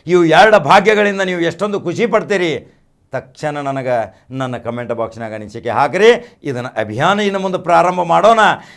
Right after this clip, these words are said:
ಇದನ್ನು ಎಲ್ಲರೂ ಕೂಡಿ ಮಾಡಿದ್ರೆ ಇವತ್ತು ಎಲ್ಲ ಭಾರತ ದೇಶದ ಎಲ್ಲ ಪಕ್ಷಗಳಿಗೂ ಇದೊಂದು ಈ ಎಚ್ಚರಿಕೆ ಮಾತು, ಎರಡು ಭಾಗ್ಯಗಳನ್ನು ಕೊಡ್ರಿ, ನಾವು ಸುಖವಾಗಿರ್ತೇವೆ, ನಮ್ಮ ಮಕ್ಕಳಿಗೆ ವಿದ್ಯಾಭ್ಯಾಸ ಉಚಿತ ಕಲಿಸ್ತೀವಿ,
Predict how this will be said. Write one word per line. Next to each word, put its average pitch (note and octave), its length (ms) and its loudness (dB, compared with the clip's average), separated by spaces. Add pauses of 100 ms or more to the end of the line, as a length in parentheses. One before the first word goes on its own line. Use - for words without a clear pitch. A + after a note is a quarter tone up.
ಇದನ್ನು E3+ 240 -2
ಎಲ್ಲರೂ E3+ 560 4
ಕೂಡಿ A3 340 0
ಮಾಡಿದ್ರೆ G3 760 2
ಇವತ್ತು D#3 280 -4
ಎಲ್ಲ E3 500 4
ಭಾರತ F3 420 2
ದೇಶದ E3 420 -2
ಎಲ್ಲ D#3+ 300 -2
ಪಕ್ಷಗಳಿಗೂ G3 720 2
ಇದೊಂದು G3 680 2 (220)
ಈ E3+ 100 -6
ಎಚ್ಚರಿಕೆ F#3+ 540 2
ಮಾತು, E3+ 400 0
ಎರಡು D3 300 2
ಭಾಗ್ಯಗಳನ್ನು C3 640 -2
ಕೊಡ್ರಿ, G#3+ 580 2
ನಾವು E3 200 -2
ಸುಖವಾಗಿರ್ತೇವೆ, D#3+ 840 0
ನಮ್ಮ F#3+ 200 0
ಮಕ್ಕಳಿಗೆ E3 380 -2
ವಿದ್ಯಾಭ್ಯಾಸ C3 560 -2
ಉಚಿತ B2 340 -8
ಕಲಿಸ್ತೀವಿ, G3 640 2